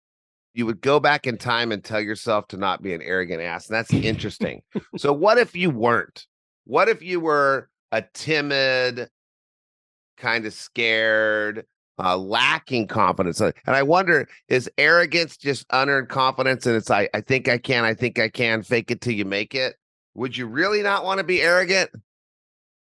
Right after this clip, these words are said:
Speaker 2: I would define myself as being arrogant in that I wasn't respectful.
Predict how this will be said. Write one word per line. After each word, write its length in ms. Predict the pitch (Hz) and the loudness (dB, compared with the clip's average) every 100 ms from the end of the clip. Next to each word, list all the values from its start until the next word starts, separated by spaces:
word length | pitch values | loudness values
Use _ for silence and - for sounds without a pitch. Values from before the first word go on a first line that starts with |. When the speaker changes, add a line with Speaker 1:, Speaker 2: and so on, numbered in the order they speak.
| _ _ _ _ | _ _ _ _
Speaker 2:
I 100 | - | -2
would 160 | 214 254 | 0 -2
define 380 | 247 - 196 190 | -6 -6 -6 -4
myself 320 | 165 175 147 | -6 -6 -10
as 100 | 135 | -8
being 240 | 151 131 | -8 -8
arrogant 440 | - 127 127 127 117 | -10 -10 -10 -10 -8
in 100 | 113 | -6
that 140 | 110 | -6
I 40 | |
wasn't 320 | 107 113 113 - | -6 -6 -8 -12
respectful. 680 | 104 - - - - - | -12 -12 -12 -14 -16 -20